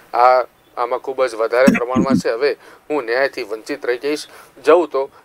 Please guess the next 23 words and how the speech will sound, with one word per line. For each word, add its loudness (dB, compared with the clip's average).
ક્યાં 2
જઉં? -8
એટલે 0
સાહેબ, 4
કહેવા 2
માંગીશ -6
કે, 2
અ, -2
માનવ 2
અધિકારના -2
મુદ્દામાં -4
આ 0
મુદ્દાનો -4
સમાવેશ -8
થાય -6
છે -4
કે 0
નહીં? -4
શું -2
કહેશો 0
આમ -10
કે -10
આપ? -14